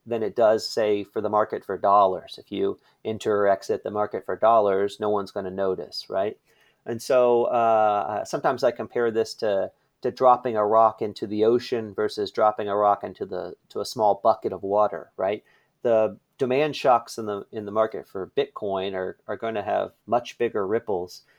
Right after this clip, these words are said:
than demand shocks in the market for dollars. Another, another, uh, factor here, um,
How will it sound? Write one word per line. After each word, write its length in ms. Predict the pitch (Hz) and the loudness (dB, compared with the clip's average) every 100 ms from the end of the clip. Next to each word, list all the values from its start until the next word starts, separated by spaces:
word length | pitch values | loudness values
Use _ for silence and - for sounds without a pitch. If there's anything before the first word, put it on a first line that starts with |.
| _ | _
than 340 | 98 107 98 98 | -6 -4 -4 -4
demand 340 | 104 104 98 | -4 -4 -6
shocks 320 | - 98 - | -4 -4 -4
in 60 | 101 | -12
the 60 | 95 | -6
market 300 | 95 95 92 | -6 -6 -10
for 120 | 95 | -6
dollars. 640 | 87 95 98 87 - - _ _ _ - | 0 0 0 -8 -14 -20 _ _ _ -4
Another, 440 | 127 160 226 135 - | 2 4 4 2 -2
another, 440 | 120 165 185 127 | -2 2 4 4
uh, 280 | 113 107 - | 6 4 2
factor 440 | - 117 110 110 98 | 0 0 0 -4 -6
here, 480 | 104 98 104 107 - | -4 -2 0 -2 -4
um, 420 | 110 101 95 95 | -8 -8 -10 -14